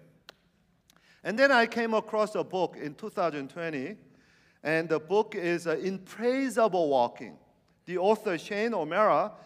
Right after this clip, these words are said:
is a neuroscientist and professor of experimental brain research at Trinity College in, uh, uh, Dublin, uh, England. And the O'Mara argues that walking influences many aspects of our cognition.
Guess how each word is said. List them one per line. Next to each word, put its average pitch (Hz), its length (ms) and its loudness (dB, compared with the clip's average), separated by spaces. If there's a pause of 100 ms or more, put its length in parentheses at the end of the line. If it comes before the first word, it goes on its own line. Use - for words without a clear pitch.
(160)
is 160 140 -8
a 170 80 -4
neuroscientist 165 960 0
and 143 240 -10
professor 185 720 -4
of 139 220 -2
experimental 165 720 -6
brain 160 320 -6
research 196 460 -8 (260)
at 143 160 -6
Trinity 185 400 -6
College 156 500 -2
in, 139 300 -6 (260)
uh, - 20 -14
uh, 123 580 -2
Dublin, 160 640 -2 (220)
uh, 120 260 -4
England. 185 440 -6 (560)
And 214 160 -2
the 233 80 4
O'Mara 240 400 6
argues 208 540 6
that 202 140 4
walking 254 760 0
influences 185 880 -4
many 160 240 -2
aspects 175 600 -2
of 151 160 0
our 160 80 -2
cognition. 175 800 -6